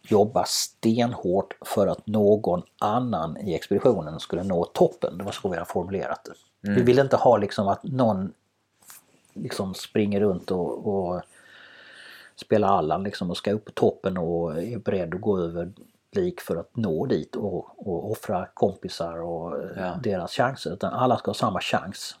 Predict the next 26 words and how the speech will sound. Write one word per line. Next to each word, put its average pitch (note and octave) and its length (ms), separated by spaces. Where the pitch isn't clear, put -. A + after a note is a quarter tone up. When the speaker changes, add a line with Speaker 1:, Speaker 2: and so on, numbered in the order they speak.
Speaker 1:
Och B3 120
Speaker 2:
Ja. G2 140
Speaker 1:
den B2 120
enda, C3 260
den B2+ 200
som A#2+ 140
ska - 140
nå D3+ 120
toppen, - 420
det G#2+ 140
är G#2+ 40
den A#2+ 220
som G2+ 280
ligger G2 260
bäst - 380
till E2+ 280
vid G2 100
det G2+ 140
tillfället - 600
när F2+ 100
det F#2 60
är F2+ 40
dags - 480
att - 180
göra F#2 160
toppattacken. - 720